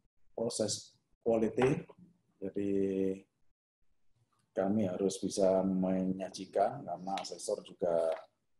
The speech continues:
meminta memastikan bahwa semua sudah dilakukan. Lanjut. <clears throat> Nah, untuk kerjasama kewilayahan,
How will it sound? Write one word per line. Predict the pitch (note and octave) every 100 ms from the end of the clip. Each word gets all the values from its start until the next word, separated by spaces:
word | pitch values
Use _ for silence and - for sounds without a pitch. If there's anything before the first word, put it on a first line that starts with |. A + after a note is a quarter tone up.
| _ _ _ _ _ _
meminta | - A2 A2 G2+ G2 A2 A2+ A#2+
memastikan | A2 G#2 F#2+ G#2 A2+ A2+
bahwa | G2+ G2 G#2+
semua | - F#2+ G2 G#2
sudah | F#2 - F#2 F#2 - _ _ _ _ _ _ _ _ _ _ _ _ _ -
dilakukan. | F2 E2+ D#2+ F2 F#2 E2+ D#2 E2
Lanjut. | F#2+ B2+ - _ _ _ - _
<clears throat> | - D#3+ G#2+ - _ _ _ _ _ -
Nah, | C3+ A2
untuk | F3 E3+ -
kerjasama | D3+ C#3+ C3 D3 D3 C#3
kewilayahan, | D3 C#3 B2 A#2+ G#2 A2+ C#3+ F3